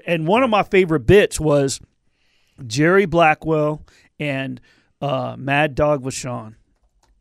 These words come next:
and Mad Dog had disappeared. And they went and found him up in the woods, <laughs> right? And Mean Gene comes walking into this workshop up in the woods. You could still find this bit, this storyline on YouTube. It's, it's, it's, it's a famous, uh,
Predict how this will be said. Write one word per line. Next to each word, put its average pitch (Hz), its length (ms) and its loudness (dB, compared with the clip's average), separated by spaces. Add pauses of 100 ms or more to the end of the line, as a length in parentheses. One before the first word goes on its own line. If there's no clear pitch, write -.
(120)
and 123 380 -4 (320)
Mad 151 240 -4
Dog 147 300 -2
had 120 120 -12
disappeared. 117 680 -10 (560)
And 120 160 -10
they 123 60 -6
went 147 220 -6
and 123 100 -14
found 143 300 -4
him 135 100 -4
up 147 160 2
in 139 80 0
the 139 80 -4
woods, 143 460 0
<laughs> - 0 -
right? 147 280 0
And 135 220 -8
Mean 151 220 -6
Gene 151 200 -8
comes 147 280 -6
walking 147 400 -4
into 156 240 -8
this 131 180 -10
workshop 127 800 -6
up 147 160 -8
in 143 80 -6
the 143 60 -6
woods. 143 240 -4
You 143 140 -8
could 131 100 -6
still 175 220 -4
find 160 360 -6
this 139 140 -8
bit, 143 320 -8
this 156 240 -8
storyline 156 560 -6
on 135 220 -8
YouTube. 151 440 -6
It's, 131 120 -12
it's, 127 420 -14 (340)
it's, - 280 -10
it's 131 180 -8
a 120 60 -12
famous, 160 500 -4 (400)
uh, 117 300 -8